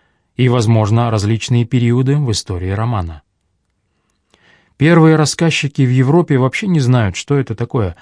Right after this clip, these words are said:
психологический подход. Боккаччо просто рассказывает нам о поступках и приключениях.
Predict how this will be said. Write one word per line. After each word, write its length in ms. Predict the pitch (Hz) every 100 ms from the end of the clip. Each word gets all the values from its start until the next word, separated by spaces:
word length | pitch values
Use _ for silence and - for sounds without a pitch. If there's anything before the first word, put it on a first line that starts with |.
| - _ -
психологический 920 | 120 - 120 113 110 156 127 - 131
подход. 640 | - 117 - 104 92 _ _ _ _ _ _ - -
Боккаччо 520 | 131 139 208 175 -
просто 380 | 110 139 156 -
рассказывает 680 | 120 107 - 117 113 120 110
нам 280 | 117 113 113
о 80 |
поступках 640 | 107 107 - 190 170 104 -
и 180 | 123 143 _
приключениях. 960 | 131 135 110 - 95 92 92 92 -